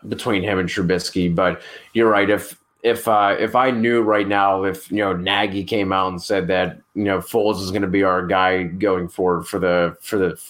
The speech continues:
for the year, unless something happened, I would, I would also have him around that twenty to twenty-two range where, uh, where you have him right now. Talk,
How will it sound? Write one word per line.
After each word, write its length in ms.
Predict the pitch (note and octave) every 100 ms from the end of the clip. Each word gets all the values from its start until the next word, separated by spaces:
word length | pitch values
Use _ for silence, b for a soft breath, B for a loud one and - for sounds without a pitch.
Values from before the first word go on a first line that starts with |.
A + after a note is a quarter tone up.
| _ _
for 200 | - A#2+
the 120 | G#2
year, 640 | F#2+ G2+ G2 F#2+ F#2 F2+ -
unless 380 | G2+ G2 F#2
something 320 | A2 F#2+ F#2+ F2+
happened, 520 | G2 F#2+ G2 F#2 F2 B B B
I 100 | G#2+
would, 140 | G#2+ G2+
I 220 | - A#2
would 120 | A2
also 360 | G#2 G#2 A2 F#2+
have 260 | G2 F#2
him 340 | G2 F#2 F2 - -
around 560 | G2+ G2+ G2+ G2+ G2
that 300 | F#2+ F#2 F2+
twenty 500 | - - G#2 G#2 G2
to 100 | F#2+
twenty-two 640 | F2+ - G2 F2+ - G2+
range 400 | F2+ F2+ F2+ F2
where, 380 | F#2 F#2 F2 E2+
uh, 340 | E2 D#2 D#2+ E2+ B B B B -
where 120 | G#2
you 180 | G2 F#2
have 220 | F#2 E2+
him 200 | A2 F2
right 180 | F2 E2
now. 400 | E2+ E2+ F2 - B B
Talk, 340 | - G#2 F2+